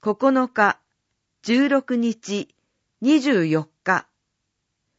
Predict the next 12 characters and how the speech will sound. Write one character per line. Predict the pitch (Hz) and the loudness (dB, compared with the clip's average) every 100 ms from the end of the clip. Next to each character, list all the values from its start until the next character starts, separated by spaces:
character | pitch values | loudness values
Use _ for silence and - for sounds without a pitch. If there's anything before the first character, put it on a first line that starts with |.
| _ _ _ _ _ _ - | _ _ _ _ _ _ -4
笠 | 233 233 302 | -2 2 2
間 | 302 | 0
市 | 294 - | -2 -6
笠 | - 180 247 | -6 -4 -2
間 | 226 214 - _ _ - | 0 0 -2 _ _ -8
二 | 202 | -4
千 | 208 320 285 | 0 0 0
三 | 233 285 254 | 0 0 0
百 | 190 - | -2 -2
四 | 180 262 247 | 2 2 0
十 | 160 156 143 | -2 -4 -2
五、 | 180 180 | 0 -2